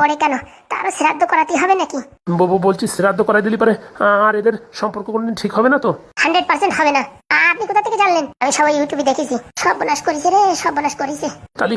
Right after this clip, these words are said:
Speaker 2: করাতেই হবে শ্রাদ্ধ?
Speaker 1: হান্ড্রেড পার্সেন্ট করাতেই হবে, নাহলে বাড়ি ভাত নাই কারুর।
Speaker 2: বাবা ঢ্যাবনা, কদম ঠাকুরের খবর দাও, কালকেই শ্রাদ্ধ হবে।
Speaker 1: আচ্ছা, কি কদম ঠাকুর তো ওদেরকেও চেনে, যদি ওদের ঘটনাটা বলে দেয়? বলে দিলি তো কি হয়েছে? হ্যাঁ,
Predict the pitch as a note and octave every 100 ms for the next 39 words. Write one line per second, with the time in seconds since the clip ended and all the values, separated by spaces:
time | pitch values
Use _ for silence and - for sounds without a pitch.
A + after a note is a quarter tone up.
0 | - G3+ B3+ G3+ A3+ B3 A#3+ F#3+ F3 -
1 | D4 E4 F#4 F#4 F4+ G4 F#4+ F4 F4 D4+
2 | E4 E4 F4 E4+ F4+ D4 D#4 D4 E4 D#4+
3 | C#4+ B3 - - F3 F#3 E3 F3+ G3+ A#3
4 | - - F#3+ F#3+ F3 A3+ A3 - F#3+ D#3+
5 | F3+ E3+ - - G3+ F3+ A3 - F#3 F#3
6 | D3+ D#3+ D#3+ - - - F4+ F#4+ - E4+
7 | D#4 D4+ D4 D#4 G4+ G4+ - F4+ D4+ D4+
8 | F#4+ G#4 E4+ E4 - - D#4 F4+ E4 F4
9 | A#3 E4 E4 F4+ E4 F4+ F#4 - - E4
10 | F4+ F#4+ G4 G4 G4+ F4 F#4 C4+ - -
11 | D#4+